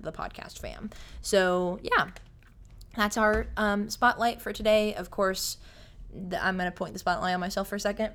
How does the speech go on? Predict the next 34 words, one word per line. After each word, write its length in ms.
Subscribe 500
to 60
the 80
podcast. 640
Follow 260
me 140
on 100
Instagram 640
at 260
Annalise 360
dot 180
J 160
P 160
G. 340
Annalise 280
Veldman 400
everywhere 360
else. 340
We've 220
also 260
got 320
a 160
podcast 680
and 200
Twitter 480
for 320
the 100
pod. 440
It 140
is 180
Waterfall 560
Pod. 460
That's 160
it, 200